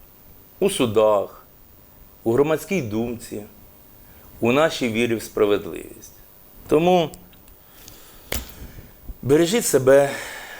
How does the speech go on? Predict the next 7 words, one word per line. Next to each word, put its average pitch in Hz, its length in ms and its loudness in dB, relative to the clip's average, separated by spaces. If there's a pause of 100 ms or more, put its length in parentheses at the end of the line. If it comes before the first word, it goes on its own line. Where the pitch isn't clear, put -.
(200)
своїх 147 440 0
рідних. 117 520 -4 (1000)
Головне, 147 420 2
допомагайте 143 640 2
Збройним 120 360 0
силам 110 360 0
України. 107 640 -2